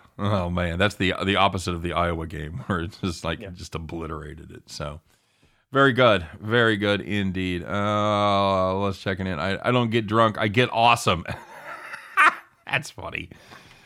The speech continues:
Speaker 1: Uh, Dave the Italian, had not heard a Gold Sheet blast in years. Yeah, they, I think they,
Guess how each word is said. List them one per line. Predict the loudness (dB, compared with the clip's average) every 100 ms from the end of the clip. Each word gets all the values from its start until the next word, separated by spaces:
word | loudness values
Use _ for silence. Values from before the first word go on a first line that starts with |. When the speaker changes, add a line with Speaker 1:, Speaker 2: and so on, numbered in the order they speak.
| _ _
Speaker 1:
Uh, | 2 6 6 8 8 6 4
Dave | 4 4 4
the | 4
Italian, | 4 4
had | 6
not | 6 8
heard | 6
a |
Gold | 6 6 4
Sheet | 2 -2 2
blast | 4 4 4 0
in | 0
years. | 2 2 2 2
Yeah, | 2
they, | 4
I | 2 0
think | 0
they, | 0 0